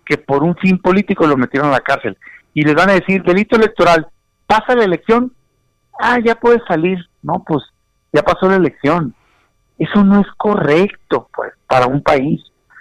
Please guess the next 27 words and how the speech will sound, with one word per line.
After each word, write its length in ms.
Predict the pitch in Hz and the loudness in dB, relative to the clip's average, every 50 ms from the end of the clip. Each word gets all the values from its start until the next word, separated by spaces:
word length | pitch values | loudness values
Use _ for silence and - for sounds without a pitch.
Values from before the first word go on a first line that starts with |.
| _ _ | _ _
O 40 | - | -8
sea, 80 | 151 | -6
tiene 240 | 147 - 156 160 185 | -4 -2 0 0 0
que 100 | - - | 2 2
haber 180 | 175 175 175 170 | 4 4 4 2
libertad 760 | 180 190 190 170 143 117 110 107 - _ - - - 165 170 | 2 2 4 4 2 2 0 -4 -8 _ -2 0 0 0 0
de 80 | 175 180 | 0 -2
expresión, 920 | 170 _ _ - - 120 110 - - - 135 143 160 175 180 180 156 - - - - - _ _ _ | -4 _ _ -10 -8 -6 -6 -6 -4 0 2 2 4 4 4 2 0 -2 -6 -12 -20 -20 _ _ _
tiene 220 | - 165 170 175 175 | 0 2 2 2 2
que 120 | - 180 | 2 2
haber 160 | 160 165 165 | 2 2 2
libertad 460 | 170 175 170 160 135 127 - - 143 | 2 2 0 0 0 -2 -2 0 0
de 80 | 151 165 | 0 0
actuación, 480 | 165 - - 143 123 - - 156 165 170 | -2 -2 -4 -6 -6 -4 -2 -2 -2 -2
y 80 | - | -2
claro, 640 | - - 156 - - - 262 254 254 240 196 127 - - - - _ _ _ | -4 -8 -8 -6 -4 -2 0 2 2 2 2 0 -2 -8 -20 -20 _ _ _
al 200 | - 147 147 147 - | -4 -4 -4 -4 -4
que 120 | - 156 | -6 -4
le 140 | 143 139 135 | -4 -4 -4
prueben 420 | - - 160 165 180 202 226 233 | -4 -4 -2 -2 0 0 2 2
un 140 | 233 233 233 | 2 2 2
delito, 360 | 240 233 208 202 214 - 240 | 0 0 0 -2 -2 -2 -4
que 100 | - - | -2 -2
lo 100 | 202 165 | -2 -2
metan 280 | 151 160 170 - 233 240 | -2 -2 -2 0 0 0
al 100 | 208 156 | 2 2
bote, 560 | 143 175 233 285 - - 554 - - 135 - | 2 2 2 2 2 0 0 0 -2 -2 -8